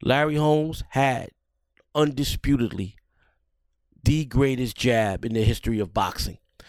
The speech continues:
That jab could win him fights when nothing else was working.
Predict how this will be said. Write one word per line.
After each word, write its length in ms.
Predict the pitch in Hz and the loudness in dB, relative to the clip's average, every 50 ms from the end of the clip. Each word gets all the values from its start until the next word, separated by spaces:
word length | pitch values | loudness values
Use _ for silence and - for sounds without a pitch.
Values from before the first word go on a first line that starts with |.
| - - - _ _ _ | -20 -20 -20 _ _ _
That 280 | - 151 156 165 165 123 | -6 -4 -2 -2 -4 -6
jab 500 | - - 143 151 147 139 135 135 - - | -6 -4 -2 -2 0 0 -2 -2 -2 -4
could 160 | - 131 113 | -4 -4 -2
win 180 | 113 131 143 | 0 0 2
him 180 | 127 139 135 127 | 2 0 0 -2
fights 560 | - - - 127 117 113 113 - - - - - | -4 -2 -2 -2 0 -2 -4 -8 -10 -12 -12 -8
when 240 | - 117 123 123 123 | -4 0 2 2 4
nothing 320 | 127 143 139 - 143 120 120 | 4 4 2 2 0 -2 -2
else 220 | 120 117 107 - | -2 -2 -2 -2
was 120 | - 104 | -4 -2
working. 380 | 95 95 101 98 92 - - - | 0 0 0 0 0 -2 -6 -14